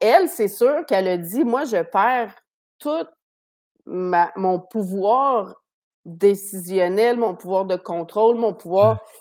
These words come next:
Speaker 1: mon expertise. Tu sais, ce que je gère, je le gérerai plus demain matin.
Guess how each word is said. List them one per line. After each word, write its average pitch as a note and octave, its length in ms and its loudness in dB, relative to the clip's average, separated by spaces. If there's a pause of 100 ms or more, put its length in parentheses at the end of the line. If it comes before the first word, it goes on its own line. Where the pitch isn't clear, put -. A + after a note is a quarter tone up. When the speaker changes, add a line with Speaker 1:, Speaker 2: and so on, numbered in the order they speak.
Speaker 1:
mon G3 260 2
expertise. A3 1080 -2 (440)
Tu C#4+ 100 -4
sais, D4+ 60 -2
ce - 160 -14
que C4 260 4
je G3+ 160 -6
gère, A3 500 -2 (640)
je F3+ 280 -10
le F#3+ 200 2
gérerai A3 560 4
plus C4+ 220 -10
demain G3 300 0
matin. F#3+ 400 -4